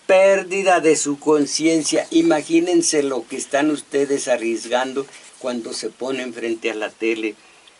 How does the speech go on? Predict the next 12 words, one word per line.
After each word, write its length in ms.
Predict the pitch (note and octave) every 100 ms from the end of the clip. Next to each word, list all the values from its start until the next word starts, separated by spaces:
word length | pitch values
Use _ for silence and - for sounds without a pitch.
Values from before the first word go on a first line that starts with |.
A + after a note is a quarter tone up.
| _
Podemos 760 | - E3+ E3 F#3 G3 G3+ F#3 C#3
definir 800 | D#3 D3 D3+ D3+ D#3 F3+ E3+ B2 - _ _
que 140 | - D#3
la 180 | D3+ C#3+
manipulación 1400 | D#3 F3 F#3+ F#3+ F3 - D3+ D3+ B2+ B2+ D#3 D#3 D#3+ D3+
mental 1000 | D3+ D3+ C3+ A#2 - - D#3 C#3+ G#2+ F2 - _ _
ejercida 880 | C#3+ D3+ C#3+ D3 B2 - G3 F3+ C#3+
sobre 320 | - C3+ C3+
un 160 | E3 F3
sujeto 800 | - B2+ - F3 F3 - F#3 F3 - _ _ _ _ _ _ _ _ _ _ _ _
implica 1000 | - F#3 F3+ - _ F3 G3 G3+ G3 F#3+
la 280 | F3+ E3 D3+